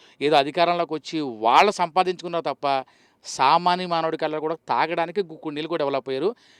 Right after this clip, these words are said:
బలరామకృష్ణ గారు మాత్రం ఒకటే హామీ ఇచ్చాడు, "మీ ప్రతి ఇంటికి కూడా గోదావరి నీరుని అందిస్తాను."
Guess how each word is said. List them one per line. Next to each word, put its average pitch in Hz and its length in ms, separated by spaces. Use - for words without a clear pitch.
బలరామకృష్ణ 190 680
గారు 180 120
మాత్రం 170 320
ఒకటే 151 200
హామీ 160 260
ఇచ్చాడు, 135 320
"మీ 165 180
ప్రతి 165 340
ఇంటికి 180 400
కూడా 147 300
గోదావరి 165 540
నీరుని 160 260
అందిస్తాను." 131 640